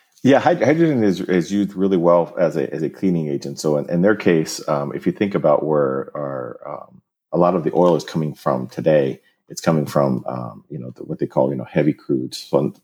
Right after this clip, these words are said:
uh, it's, uh, crudes that have a lot of sulfur in it. And hydrogen is really good for taking sulfur out of the process. Um, and so when you, when you look at that, uh, you're normally gonna have these big plants built right next to it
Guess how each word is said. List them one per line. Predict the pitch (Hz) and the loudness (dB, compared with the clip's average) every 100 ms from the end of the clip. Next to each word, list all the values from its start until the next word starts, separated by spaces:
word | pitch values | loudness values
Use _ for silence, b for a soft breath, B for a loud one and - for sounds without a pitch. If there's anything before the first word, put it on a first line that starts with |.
| - | -4
uh, | 78 58 53 - b b b b _ _ | 0 0 -2 -6 b b b b _ _
it's, | - - - | -20 -12 0
uh, | 73 52 - | 0 0 -4
crudes | - 98 87 | 0 2 2
that | 85 | 2
have | 76 | 2
a | 67 | 2
lot | 69 | 0
of | 67 | 0
sulfur | - - - 62 | -2 -4 -2 -6
in | - | -8
it. | |
And | - | -8
hydrogen | 80 80 80 65 | -4 -4 -4 -8
is | |
really | 76 67 | -10 -10
good | - - | -12 -18
for | - | -18
taking | - _ 62 | -20 _ -16
sulfur | - 64 - 58 | -12 -12 -10 -12
out | 53 _ - | -14 _ -20
of | 64 | -20
the | _ | _
process. | - 53 - - - _ _ _ _ _ _ _ _ - | -14 -12 -14 -18 -20 _ _ _ _ _ _ _ _ -6
Um, | 82 76 69 - b b b b | -4 -2 -4 -8 b b b b
and | 87 | -2
so | 87 80 | 2 0
when | 78 95 87 | 0 0 2
you, | 87 82 | 2 2
when | 76 85 | 0 -2
you | 82 | 0
look | 85 95 | 0 0
at | 90 | 2
that, | 92 85 76 - - - | 2 2 2 -2 -10 -6
uh, | 76 71 65 62 | -4 -2 -6 -6
you're | 78 76 76 | -2 -2 0
normally | 87 85 | 2 2
gonna | 78 76 | 0 -2
have | 73 | -4
these | 73 | -4
big | - 80 | -4 -4
plants | - 73 - | -2 -4 -4
built | - 71 - - | 0 0 0 0
right | 78 76 | 0 0
next | 71 73 - | -2 -4 -4
to | 71 | -4
it | 64 | -4